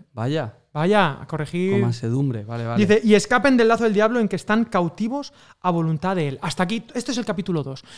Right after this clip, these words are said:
Speaker 2: Soldado, atleta, labrador, canción y sé un obrero
Speaker 1: Sí.
Speaker 2: aprobado y enseña a los demás. Y dos puntos que veo aquí y luego tú me dices.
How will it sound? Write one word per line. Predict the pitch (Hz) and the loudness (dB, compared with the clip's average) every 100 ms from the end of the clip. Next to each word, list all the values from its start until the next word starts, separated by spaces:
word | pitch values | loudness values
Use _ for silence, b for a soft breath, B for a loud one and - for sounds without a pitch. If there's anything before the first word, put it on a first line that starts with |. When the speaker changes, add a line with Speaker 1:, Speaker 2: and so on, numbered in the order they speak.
| B B B _ - | B B B _ -6
Speaker 2:
Soldado, | - 180 196 220 156 - 175 | 0 2 4 4 2 -4 -2
atleta, | 175 185 226 170 135 | 2 6 6 4 -8
labrador, | 170 170 165 185 190 127 - | -2 0 4 6 4 2 -2
canción | 170 170 - 254 330 311 B B | 4 4 6 4 4 2 B B
y | 202 185 185 - _ _ - | 0 2 2 -6 _ _ -8
sé | - 240 | 2 6
un | |
obrero | 269 254 | 8 8
Speaker 1:
Sí. | 240 | 6
Speaker 2:
aprobado | 214 220 262 277 - | 6 4 4 2 0
y | 214 | 0
enseña | 202 262 247 | 2 0 0
a | |
los | 214 175 | 2 0
demás. | 156 143 - | -2 -4 -2
Y | 208 175 | -2 -2
dos | 175 233 269 | -2 0 0
puntos | 302 285 - | -2 -2 0
que | 247 | 0
veo | 220 | 0
aquí | 262 | 0
y | |
luego | 240 214 | 0 0
tú | 208 | 0
me | 185 | 0
dices. | 147 135 | -2 -6